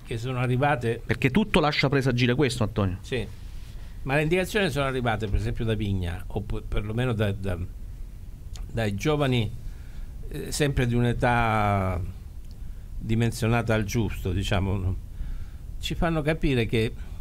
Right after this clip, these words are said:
Speaker 1: avere un, un, un calciatore cagionevole, io ti faccio l'esempio del, del sampdoriano Corsi, cioè, eh, spesso e volentieri bisogna pure considerare che certi,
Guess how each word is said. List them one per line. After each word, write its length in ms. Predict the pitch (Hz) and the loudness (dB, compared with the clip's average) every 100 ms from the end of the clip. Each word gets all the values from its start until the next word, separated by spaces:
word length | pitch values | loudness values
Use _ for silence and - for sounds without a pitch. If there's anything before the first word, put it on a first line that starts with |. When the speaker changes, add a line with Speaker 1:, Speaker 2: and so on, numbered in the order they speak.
| - - | -10 0
Speaker 1:
avere 720 | 117 135 190 190 156 139 110 - - - - - - - - - - - | 2 4 4 4 2 2 -2 -8 -8 -8 -8 -8 -8 -8 -8 -10 -12 -10
un, 420 | 139 143 143 143 - | -8 -4 -2 -2 -2
un, 540 | 139 139 123 113 120 | 0 2 0 -2 -4
un 120 | - 113 | -6 -2
calciatore 460 | 131 135 143 135 | 0 2 2 4
cagionevole, 720 | 131 120 139 165 131 117 104 104 - - - | 2 2 2 4 4 4 2 -2 -8 -10 -6
io 220 | 120 107 | -4 -4
ti 120 | - | -2
faccio 240 | 110 - | -2 2
l'esempio 800 | 117 110 139 120 - 110 101 - - - - - - | 2 4 2 2 2 2 2 0 -4 -6 -6 -6 -4
del, 840 | 110 104 101 101 95 92 92 85 - - | 0 2 2 2 2 2 0 -2 -4 -4
del 200 | 113 95 | 0 0
sampdoriano 720 | - 113 110 107 117 110 104 | 2 2 4 4 4 4 2
Corsi, 840 | 101 117 - - 104 98 107 104 98 | 2 2 2 2 2 2 2 2 0
cioè, 280 | - 113 104 - - - - - - | 2 2 2 -2 -6 -6 -4 -2 0
eh, 260 | - - - | 0 0 0
spesso 400 | - - 160 - | 2 2 4 4
e 20 | 131 | 4
volentieri 600 | 127 127 120 131 113 104 | 4 2 2 2 2 2
bisogna 420 | 104 113 127 117 | 0 2 2 4
pure 360 | 131 147 120 107 | 4 4 2 2
considerare 800 | 110 - 117 113 120 117 107 | 0 0 2 2 4 2 0
che 240 | 98 104 110 | 0 -2 -2
certi, 600 | - 117 - 117 110 98 | -2 -4 -2 0 0 0